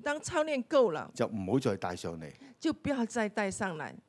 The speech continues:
Speaker 2: 吓，呢個講係比較容易嘅。
Speaker 1: 這個講是比較容易的。
Speaker 2: 張牧師，張牧師成日同我哋講。
Speaker 1: 張牧師成天對我說。
Speaker 2: 佢話帶住大-，講道大綱上台就得㗎啦。
Speaker 1: 就說帶着講道大綱上台就可以了。
Speaker 2: 唔准帶你個講稿上台。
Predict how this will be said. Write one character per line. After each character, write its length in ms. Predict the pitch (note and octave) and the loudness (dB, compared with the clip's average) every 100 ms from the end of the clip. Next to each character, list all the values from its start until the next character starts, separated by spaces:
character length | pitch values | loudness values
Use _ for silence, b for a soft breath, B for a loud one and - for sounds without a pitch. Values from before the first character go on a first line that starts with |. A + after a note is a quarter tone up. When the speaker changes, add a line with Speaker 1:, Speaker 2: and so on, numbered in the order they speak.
| _ | _
Speaker 2:
吓， 100 | - | -10
呢 100 | C#3+ D#3 | 0 2
個 60 | |
講 280 | A#2 F#2+ B2 | 2 2 2
係 60 | G2+ | 2
比 140 | G#2 | 2
較 120 | G2 | 0
容 260 | F2+ E2 D#2 | 0 -2 -4
易 180 | D#2+ D#2+ | -6 -6
嘅。 80 | D2+ | -6
Speaker 1:
這 120 | - | -6
個 80 | G#4 | -6
講 460 | G4 - G#3 - E3+ | -6 -4 -4 -4 -8
是 100 | C4+ | -4
比 100 | F#3+ | 2
較 100 | F3+ | 2
容 200 | D#3 D#3+ | 2 2
易 120 | F3+ | 0
的。 120 | D#3+ | 2
Speaker 2:
張 140 | A2+ D3 | 6 10
牧 120 | B2+ | 8
師， 240 | - C#3 B2 - | 6 2 0 6
張 140 | E3+ | 8
牧 80 | D#3 | 8
師 180 | A#2+ D#3 | 8 4
成 140 | - | 4
日 40 | F#2 | 0
同 140 | F2+ | 0
我 80 | F#2 | -2
哋 120 | F#2 | -2
講。 260 | F2 E2+ G2+ - - | 0 -2 -2 -8 -2
Speaker 1:
張 200 | - D#4 | 4 6
牧 80 | E4 | 6
師 140 | C#4+ | 2
成 240 | A#3 B3+ | 2 2
天 180 | F#3+ A#3 | 4 4
對 100 | G3+ | 6
我 100 | G3+ | 6
說。 400 | - - E3 D3+ - | 4 2 2 2 -2
Speaker 2:
佢 100 | - A#2+ | 2 4
話 120 | A2+ | 6
帶 220 | - B2+ | 6 6
住 160 | A2+ G#2+ | 6 2
大-， 200 | - G2 G2+ - | 4 2 2 2
講 200 | A2+ - | 4 6
道 140 | A2+ | 4
大 160 | G#2+ G2+ | 4 2
綱 200 | B2+ B2+ | 4 2
上 200 | G2+ G2 | 2 -2
台 220 | F2 E2 | -2 -4
就 0 | |
得 140 | G2+ | -6
㗎 120 | - | -8
啦。 180 | D2+ C#2 _ C#4 B3 | -10 -10 _ -18 -4
Speaker 1:
就 100 | E4+ | 2
說 120 | G#4 | 4
帶 180 | F#4 G4 | 4 6
着 220 | D4+ A#3+ - _ - | 6 6 2 _ 0
講 200 | C4+ D#3 | 2 4
道 140 | B3+ | 4
大 320 | A#3 F#4 F4+ | 4 4 4
綱 220 | G#3+ A3 G#3+ | 6 6 6
上 220 | C4 G#3+ | 4 4
台 140 | G3+ | 4
就 140 | F3 G3 | 4 2
可 140 | F#3+ | 2
以 120 | E3 D3 | 0 0
了。 200 | F2+ - _ _ _ _ - G2+ | -4 -8 _ _ _ _ -6 0
Speaker 2:
唔 180 | G2 | 0
准 240 | F#2+ G#2+ C3 | 4 4 4
帶 260 | - G#2 G2 | 4 2 2
你 120 | G2 | 2
個 120 | G#2 | -2
講 240 | G2 F#2 | -2 -2
稿 160 | G#2 G2 | 0 -2
上 200 | F#2 E2 | -2 -6
台。 120 | E2 | -4